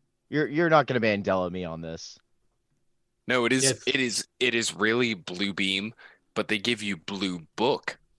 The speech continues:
Speaker 2: on the F B I dot gov website.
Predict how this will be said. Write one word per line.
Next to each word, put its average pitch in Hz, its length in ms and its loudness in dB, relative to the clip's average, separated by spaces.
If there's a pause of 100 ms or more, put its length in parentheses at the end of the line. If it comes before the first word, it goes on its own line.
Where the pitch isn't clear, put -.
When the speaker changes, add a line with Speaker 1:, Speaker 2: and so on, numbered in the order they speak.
(380)
Speaker 2:
on 98 160 2
the 87 180 -2
F 90 120 -4
B 95 160 0
I 85 220 0
dot 95 280 0
gov 87 220 -2
website. 82 720 -4